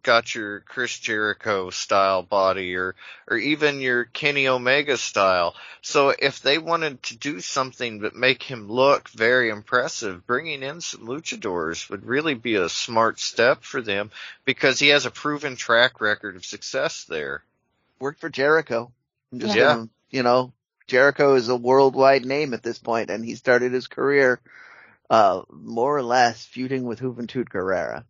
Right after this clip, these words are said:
Speaker 2: Like,
Speaker 1: Yeah.
Speaker 2: it's <laughs> there were feuds before that, but I can't remember them because the, the Guerrera feud was so big in my head.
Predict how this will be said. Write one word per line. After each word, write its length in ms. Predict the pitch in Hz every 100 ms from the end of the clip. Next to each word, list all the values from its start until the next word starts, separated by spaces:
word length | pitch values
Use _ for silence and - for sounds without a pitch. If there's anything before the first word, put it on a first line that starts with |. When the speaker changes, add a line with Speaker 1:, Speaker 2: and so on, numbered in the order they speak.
| _
Speaker 2:
Like, 240 | 117 69 -
Speaker 1:
Yeah. 340 | 113 117 98 -
Speaker 2:
it's 680 | - _ _ _ - 508 - _ _ -
<laughs> 540 | - 311 285 262 220 _
there 140 | 156
were 140 | 165 165
feuds 340 | - 208 160
before 380 | 151 143 165 156
that, 280 | 127 123 -
but 120 | 123
I 140 | 127
can't 300 | 139 165 131
remember 460 | 135 135 139 165 127
them 200 | 117 110
because 300 | 117 117 -
the, 320 | 113 107 107
the 200 | - 117
Guerrera 500 | 120 - 117 131 117 107
feud 340 | 117 110 101
was 200 | 107 101
so 640 | - - - 135 123 120
big 360 | 113 123 131 113
in 120 | 90
my 180 | 87 90
head. 440 | 104 117 98 -